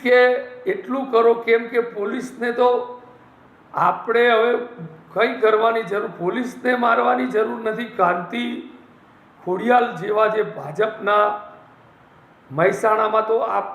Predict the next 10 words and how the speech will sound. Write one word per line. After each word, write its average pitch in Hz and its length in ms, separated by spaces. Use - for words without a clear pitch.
આ 196 100
રહ્યો 214 260
કાંતિ 196 420
છે, 196 120
બીજા 185 320
જે 202 180
બી 220 180
ભાજપના 196 540
બીજે 185 300
જે 202 100